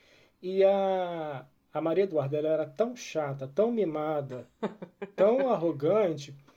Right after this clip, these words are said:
Speaker 1: que nos primórdios da internet criaram um site, Eu Odeio a Eduarda, só
Speaker 2: Nossa,
Speaker 1: pra
Speaker 2: se fosse
Speaker 1: poder
Speaker 2: hoje, hein?
Speaker 1: Hoje teriam, é, páginas, teriam,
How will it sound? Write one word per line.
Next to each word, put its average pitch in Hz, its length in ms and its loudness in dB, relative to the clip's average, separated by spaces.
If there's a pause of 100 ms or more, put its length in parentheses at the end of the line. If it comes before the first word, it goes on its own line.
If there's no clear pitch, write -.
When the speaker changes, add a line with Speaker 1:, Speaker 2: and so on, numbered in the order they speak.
(280)
Speaker 1:
que 185 160 -4
nos 196 220 0
primórdios 202 880 2
da 165 100 0
internet 143 1040 -2
criaram 170 460 -2
um 196 60 -8
site, 165 760 -6
Eu 247 240 4
Odeio 190 400 2
a 180 100 2
Eduarda, 156 720 -4 (400)
só 180 480 0
Speaker 2:
Nossa, 254 140 -4
Speaker 1:
pra 240 140 -2
Speaker 2:
se - 40 -8
fosse 220 320 0
Speaker 1:
poder 185 100 6
Speaker 2:
hoje, 240 220 4
hein? 349 240 0 (400)
Speaker 1:
Hoje 160 340 -4
teriam, 285 800 -4 (720)
é, 151 200 0
páginas, 143 960 -2
teriam, 156 580 -2